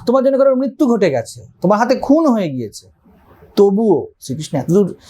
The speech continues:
দেখো কত দূর ব্যক্তি কনফিডেন্ট হলেই কথা বলতে পারে। পরিষ্কার বললেন, কোনো টেনশন নেই। যদি তোমার মধ্যে এই অকর্তৃত্ব রূপ জ্ঞান এসে যায়,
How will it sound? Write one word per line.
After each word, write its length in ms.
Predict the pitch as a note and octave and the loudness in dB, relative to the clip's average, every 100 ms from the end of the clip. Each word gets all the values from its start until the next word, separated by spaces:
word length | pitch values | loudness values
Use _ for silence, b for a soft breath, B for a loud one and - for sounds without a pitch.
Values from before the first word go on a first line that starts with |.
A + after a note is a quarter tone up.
| B B | B B
দেখো 120 | G3+ A3+ - | -2 -2 0
কত 340 | E3 E3 B3+ | 0 2 0
দূর 280 | G3+ C4+ C4 | 2 0 2
ব্যক্তি 300 | G#3+ G#3+ A3+ | -2 -4 -2
কনফিডেন্ট 520 | F3 E3 G#3+ G#3+ F#3 | -2 0 0 0 0
হলেই 160 | F3 D3+ | -2 -2
কথা 200 | C3 C3 | -4 -4
বলতে 260 | A#2 A2 G#2+ | -8 -10 -12
পারে। 160 | G2+ - _ - | -14 -18 _ -10
পরিষ্কার 360 | C3+ C3 - B2 | -4 -2 -2 -2
বললেন, 320 | - - G#3+ - _ _ | -2 -4 -6 -10 _ _
কোনো 220 | - A3+ B3 | 0 0 2
টেনশন 380 | F#3 C#3 C3 | 0 2 0
নেই। 260 | A2 G2+ D2 B B B B2 | 0 -4 -10 B B B -2
যদি 300 | C#3+ F3+ B3 | 2 2 2
তোমার 360 | A#3 G#3 G#3 | 0 0 -2
মধ্যে 240 | G3+ F#3 F3+ | -2 -2 2
এই 60 | |
অকর্তৃত্ব 600 | E3 - F3+ - F3 F3+ D#3+ | 2 2 -2 0 -2 0 0
রূপ 200 | D3 C3 | 2 0
জ্ঞান 200 | C#3 C3 | 0 -2
এসে 200 | B2+ B2 | -4 -2
যায়, 340 | B2+ A#2 | 0 -2